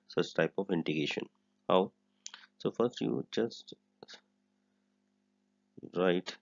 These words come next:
that integration. You can write e raised to power minus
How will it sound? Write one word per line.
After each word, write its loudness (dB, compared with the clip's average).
that 0
integration. -2
You -14
can 2
write 2
e -2
raised 0
to 0
power 2
minus 2